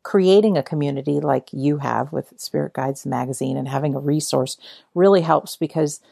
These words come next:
left to our own devices, we are all human beings with, oh, we can have negative thoughts and we can have negative thought patterns and habits and all that. And we are, I, I believe there is a real chemical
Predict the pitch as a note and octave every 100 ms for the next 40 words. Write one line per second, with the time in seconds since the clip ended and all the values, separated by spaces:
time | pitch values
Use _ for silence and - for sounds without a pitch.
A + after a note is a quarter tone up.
0 | _ _ E3 G3+ A3 - - G#3+ E3 -
1 | D3+ D3 C#3 C3 C3 C3+ C3 - - -
2 | D3 C#3 C#3 C3+ C#3 D3 D3 D3 D3+ C#3
3 | C3 C3+ C3+ C#3 C#3 C3+ C#3 _ _ _
4 | _ _ - E3+ F3 D#3+ D#3+ D3 C#3 C#3
5 | C3+ C3+ - B2 - - C3 B2+ C3 B2+
6 | C3+ C3+ B2+ - - C3 C3 - G#3+ G#3+
7 | G#3+ G3+ G3 B2 - F3 F#3+ F#3 - -
8 | B2 C#3 D#3+ D#3+ C3 C3 B2+ _ _ _
9 | _ _ D3 C#3+ C#3+ C#3 - F3 F#3 -
10 | A3+ C4 E3+ E3 E3+ - F3+ F3+ G3+ A#3
11 | A3 E3 - F3 E3+ D#3 D#3+ D#3 - _
12 | _ - F3+ G3 F#3 C#3+ C#3 C3+